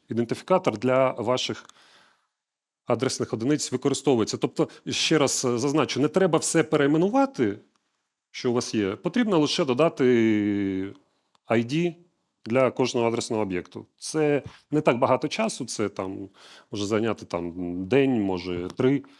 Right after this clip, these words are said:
але краще один раз це зробити, і тоді у всяких, е, вивантаженнях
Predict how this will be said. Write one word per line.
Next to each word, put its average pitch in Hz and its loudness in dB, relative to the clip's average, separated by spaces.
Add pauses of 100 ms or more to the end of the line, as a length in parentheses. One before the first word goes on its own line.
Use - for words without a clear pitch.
(240)
але 104 0 (460)
краще 127 0
один 117 -2
раз 120 0
це 120 -2
зробити, 170 -2
і 139 0
тоді 135 0
у 127 0
всяких, - -6
е, - 2 (260)
вивантаженнях 135 -2